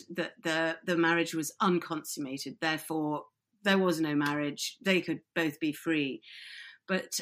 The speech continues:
uh, Essex didn't agree with this. That became a court case that became very prolonged. They were arguing and it had to be judged by a jury of bishops. And they were at stalemate for months and months and months.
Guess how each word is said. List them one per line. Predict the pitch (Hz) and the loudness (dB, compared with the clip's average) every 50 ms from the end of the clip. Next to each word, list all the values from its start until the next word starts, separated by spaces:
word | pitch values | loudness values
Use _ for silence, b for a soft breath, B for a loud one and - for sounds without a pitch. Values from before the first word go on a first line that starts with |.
| - | 2
uh, | - 196 185 180 180 - | 6 6 8 8 6 6
Essex | 233 247 247 - - 170 147 - - - - - - - - - - _ _ _ _ _ _ _ _ - | 4 2 2 2 0 -2 -2 -4 -6 -10 -8 -6 -6 -4 -6 -6 -10 _ _ _ _ _ _ _ _ -8
didn't | - 180 170 175 156 160 | -6 -4 -2 0 -2 -2
agree | - - 175 170 160 147 | -2 0 2 2 2 2
with | 147 139 143 - | 2 -4 -6 -8
this. | - 117 120 175 185 - - - - - B B B B B B B B B _ - | -12 -10 -10 -10 -10 -10 -10 -10 -12 -14 B B B B B B B B B _ 0
That | - 180 175 - - | 2 4 4 2 0
became | - 170 - - 160 151 147 147 | -4 -6 -6 -4 -4 -2 -2 -4
a | |
court | - - 190 170 165 - | -4 -4 -6 -6 -6 -4
case | 170 151 - - | -4 -4 -4 -6
that | - - | -8 -8
became | 160 160 - 214 240 208 | -10 -6 -4 -2 -2 0
very | 190 175 156 143 | 0 0 -2 -2
prolonged. | - - - 165 156 151 175 208 226 170 135 123 120 113 117 117 143 143 - | -4 -6 -4 -2 0 2 4 4 4 2 0 0 -4 -6 -8 -10 -12 -10 -6
They | 160 147 147 | -2 -2 -2
were | 151 160 156 156 | 0 -2 0 0
arguing | 160 165 170 175 165 156 170 160 160 156 156 156 | 2 4 4 4 2 2 0 -2 0 0 0 0
and | 147 147 | -2 -2
it | 143 - | -4 -4
had | - 156 147 - - | -6 -6 -6 -6 -6
to | - - | -8 -6
be | - 156 156 147 - | -4 -4 -4 -4 -2
judged | - 185 170 165 170 165 - - | 0 2 4 4 2 0 -2 -4
by | 160 156 151 151 147 143 - - | -4 -2 -2 0 -2 -2 -2 0
a | 165 151 147 139 139 139 135 135 135 127 - - | 0 2 2 2 0 0 -2 -4 -6 -8 -4 0
jury | 180 175 175 170 160 151 | 2 4 6 6 6 4
of | 147 - | 2 0
bishops. | - 180 165 - - - 139 120 - - - - - - - - - B B B B B B B B B _ - 185 | 0 2 2 2 2 0 0 -4 -8 -10 -10 -10 -8 -8 -8 -8 -10 B B B B B B B B B _ -2 2
And | 190 180 180 185 190 190 190 190 185 - - - _ - | 4 6 6 6 6 6 4 2 2 0 -4 -8 _ -6
they | 202 190 214 220 226 | -2 2 4 6 6
were | 220 196 180 | 6 6 4
at | - - | 2 2
stalemate | - - - 202 196 196 185 170 151 135 123 - - | -2 0 2 2 4 4 4 2 2 0 -2 -8 -6
for | - 147 | -4 0
months | 143 147 160 170 180 180 175 - - - - | 2 2 2 2 2 0 -2 -4 -6 -8 -4
and | 143 147 147 | -2 0 0
months | 147 147 143 120 - - - | 0 0 -2 -4 -6 -8 -6
and | 139 139 143 | -4 -2 -2
months. | 147 139 131 123 - - - - - | -2 -2 -4 -6 -8 -10 -14 -14 -16